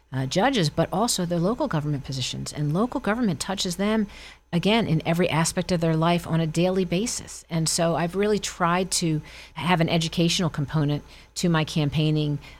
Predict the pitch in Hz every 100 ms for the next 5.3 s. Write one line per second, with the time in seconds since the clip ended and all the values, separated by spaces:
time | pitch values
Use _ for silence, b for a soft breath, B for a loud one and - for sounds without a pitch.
0 | - 147 180 208 190 175 160 160 147 151
1 | 143 156 156 147 131 - 214 208 196 -
2 | 147 139 - 180 - 160 160 147 143 147
3 | 143 - 156 160 151 - 170 165 151 -
4 | - 240 - 170 156 151 - 165 151 233
5 | - 160 151